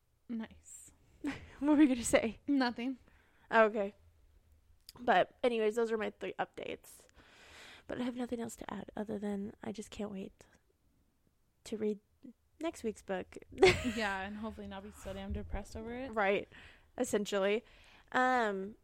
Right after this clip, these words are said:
Speaker 2: yeah. So are we gonna say three and two for our ratings?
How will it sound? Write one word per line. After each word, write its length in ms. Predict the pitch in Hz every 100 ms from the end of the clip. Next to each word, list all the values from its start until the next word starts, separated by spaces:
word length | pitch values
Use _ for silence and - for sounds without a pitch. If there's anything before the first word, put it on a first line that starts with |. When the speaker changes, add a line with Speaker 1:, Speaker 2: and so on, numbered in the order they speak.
| -
Speaker 2:
yeah. 240 | 208 180 - - - _ _ _ _ _ _ -
So 220 | - 240
are 160 | 208 180
we 100 | 220
gonna 220 | 226 233
say 260 | 233 233 226
three 340 | - 220 226
and 100 | 220
two 380 | 220 214 220 311 311 _ - _ _ _ _ _ _ _ _ _ -
for 120 | 226
our 200 | 214 214
ratings? 640 | 202 196 262 330 - -